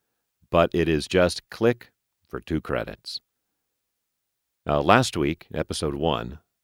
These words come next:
I talked about economy cards. And here I am again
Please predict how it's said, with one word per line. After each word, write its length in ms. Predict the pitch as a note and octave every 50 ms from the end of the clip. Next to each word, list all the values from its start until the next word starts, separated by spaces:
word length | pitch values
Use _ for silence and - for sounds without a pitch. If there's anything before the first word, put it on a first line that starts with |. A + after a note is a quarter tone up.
| _ _ _ _ _ _ -
I 180 | C#2 C2+ C#2
talked 320 | C#2 - - D#2 - - -
about 200 | C#2+ C#2 C2+ C#2+
economy 400 | - - A2+ A#2 G#2 D#2 C2+ C2+
cards. 540 | - - C2 - - - _ - - - - _ _ _ _ _ _ _ _ _ _ -
And 120 | C2 B1+
here 220 | C2 D2 G2 G#2+ A2
I 80 | A2
am 160 | A2 G#2+ G#2+ G2
again 480 | E2 A#2+ C3 A#2+ F#2 F2 F2+ F#2+ E2+